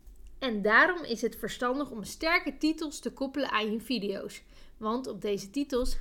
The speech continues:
gaan jouw doelgroep jou zoeken. Voordeel negen.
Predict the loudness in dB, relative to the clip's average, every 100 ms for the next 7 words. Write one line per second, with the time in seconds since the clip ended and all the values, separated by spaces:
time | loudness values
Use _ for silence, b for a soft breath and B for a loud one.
0 | 2 2 2 4 4 4 4 4 4 2
1 | 0 0 -4 0 2 2 0 4 4 2
2 | -8 -14 -20 -20 -20 -20 -20 b b -2
3 | 2 4 2 2 2 4 4 2 -4 -6